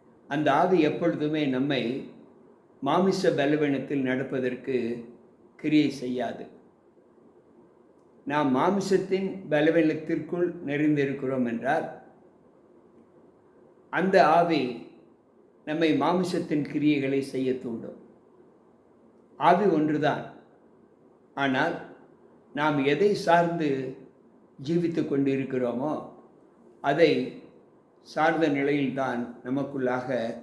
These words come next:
அந்த ஆவி கிரியை செய்யும். இதை குறித்து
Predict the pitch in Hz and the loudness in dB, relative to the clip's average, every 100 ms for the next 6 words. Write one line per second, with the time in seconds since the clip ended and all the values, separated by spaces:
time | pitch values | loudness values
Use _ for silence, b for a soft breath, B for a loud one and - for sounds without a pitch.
0 | - 131 123 123 131 131 - 127 127 117 | -8 -4 0 0 0 -4 -4 -2 -2 -2
1 | - - - - - - _ _ _ _ | -8 -12 -14 -16 -20 -20 _ _ _ _
2 | _ - _ _ _ _ 143 175 190 180 | _ -20 _ _ _ _ -2 2 4 2
3 | 160 151 165 147 120 - | 2 2 0 0 0 -4